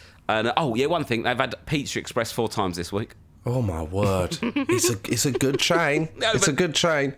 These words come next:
Speaker 2: Which, what, is it the same meal every night as well, Rob?
Speaker 1: Well, so this is how it happened, and I don't think it's my fault. I took 'em out Wednesday. They wanted to go for dinner, and they picked there. I was like, "Okay, we'll go
Speaker 2: Yeah,
Speaker 1: there." So we
Speaker 2: fine.
Speaker 1: went out for there, right? Then the next day was the meeting when I was gonna get 'em, like, a McDonald's or something,
Speaker 2: Yeah,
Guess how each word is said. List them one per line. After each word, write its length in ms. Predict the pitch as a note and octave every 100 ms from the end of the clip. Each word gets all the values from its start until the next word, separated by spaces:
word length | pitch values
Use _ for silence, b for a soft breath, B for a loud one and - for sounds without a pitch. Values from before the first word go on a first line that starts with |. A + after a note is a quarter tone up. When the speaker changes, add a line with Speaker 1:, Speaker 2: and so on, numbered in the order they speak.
| -
Speaker 2:
Which, 320 | A2+ C#3+ -
what, 200 | C#3+ C#3 -
is 140 | C#3 C3
it 80 | C3+
the 60 |
same 420 | C3 - C#3+ C3
meal 240 | C3 B2+ A2
every 240 | G2 G2
night 240 | G2+ G2 E2+
as 100 | F#2+
well, 160 | F2+
Rob? 280 | D#2+ D2 D#2 -
Speaker 1:
Well, 300 | C3+ C#3+ C#3
so 320 | - C#3+ A2 G#2
this 160 | - -
is 60 | D3+
how 160 | B2+
it 60 | A#2
happened, 280 | G2+ G2 -
and 160 | A#2
I 40 | B2
don't 200 | C#3 B2+
think 160 | A#2
it's 140 | G#2 G#2+
my 160 | G2
fault. 320 | F#2 F#2+ F2+ B B B
I 100 | D3+
took 200 | D#3+ G3
'em 80 | F3
out 140 | D#3+
Wednesday. 580 | C#3+ C3 G#2+ F#2+ G2 G#2+ -
They 100 | B2+
wanted 180 | C#3+ D#3+
to 80 | D3
go 160 | C#3 B2+
for 140 | -
dinner, 400 | A#2 G2+ G2+ G2+
and 120 | G#2+
they 80 | G#2+
picked 400 | G2+ A#2 - -
there. 320 | F#2 D#2+ D#2+ -
I 60 | G2
was 100 | G2
like, 120 | -
"Okay, 300 | C#3 - G2+
we'll 140 | G#2
go 100 | G2
Speaker 2:
Yeah, 80 | F2+
Speaker 1:
there." 140 | D#2 D2+
So 140 | F2
we 20 |
Speaker 2:
fine. 80 | B2
Speaker 1:
went 120 | C#3+
out 160 | A2+ -
for 60 |
there, 160 | D#2 C#2
right? 160 | E2 G#2 G#2+ B B
Then 320 | C3+ B2+ C3 - - - -
the 120 | A#2+
next 280 | D3 G3 -
day 240 | G2 G2
was 200 | G2+ A2+
the 80 | A#2
meeting 500 | A#2+ C#3 A#2+ F2+ F#2+
when 120 | G2+
I 160 | G#2+ A#2
was 180 | B2+ A#2+
gonna 160 | A#2+ A#2
get 220 | - -
'em, 120 | A2
like, 180 | G#2 -
a 40 |
McDonald's 480 | A2 G#2 A#2+ A2 G#2
or 80 | F#2+
something, 320 | E2 D#2+
Speaker 2:
Yeah, 60 | F#2+